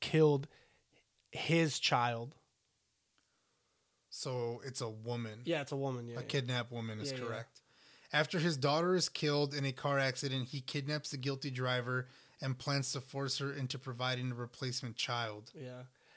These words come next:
Speaker 1: And he, like,
Speaker 2: So he was gonna, like, rape her for
Speaker 1: No,
Speaker 2: a
Speaker 1: no, no,
Speaker 2: kid?
Speaker 1: no, no. He says he's not a rapist. He, like, turkey bastes her.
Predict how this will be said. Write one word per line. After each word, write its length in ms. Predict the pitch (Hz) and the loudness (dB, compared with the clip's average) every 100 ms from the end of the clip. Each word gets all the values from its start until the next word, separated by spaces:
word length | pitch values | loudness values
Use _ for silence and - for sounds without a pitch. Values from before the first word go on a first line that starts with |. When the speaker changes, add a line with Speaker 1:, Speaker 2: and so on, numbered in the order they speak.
| - | 0
Speaker 1:
And 120 | 175 | 6
he, 140 | 196 | 8
like, 440 | 208 190 185 170 - | 10 12 10 8 0
Speaker 2:
So 160 | - 147 | -4 0
he 120 | 151 | 2
was 140 | 151 | 4
gonna, 180 | 127 151 | 4 4
like, 140 | 131 117 113 | 2 0 -2
rape 280 | 123 131 131 | 0 0 0
her 100 | 135 | 0
for 80 | 151 | 8
Speaker 1:
No, 180 | 185 208 | 12 12
Speaker 2:
a 40 | |
Speaker 1:
no, 120 | 208 | 12
no, 140 | 202 196 | 12 12
Speaker 2:
kid? 60 | |
Speaker 1:
no, 60 | 190 | 8
no. 260 | 190 185 147 | 8 6 4
He 320 | - 185 170 | 0 -2 0
says 640 | - - 185 190 156 147 | 0 6 10 10 10 0
he's 320 | - - 165 160 | -8 -6 -2 0
not 300 | 156 160 165 | 2 2 2
a 80 | 160 | 2
rapist. 600 | 143 160 170 147 135 - | 2 0 -2 -4 -6 -8
He, 420 | - 170 165 160 | -4 0 2 2
like, 440 | 135 147 139 - - | 2 2 0 -4 -4
turkey 360 | - 170 170 | -2 0 -2
bastes 400 | 139 135 131 - | -6 -6 -8 -8
her. 220 | 139 127 | -10 -10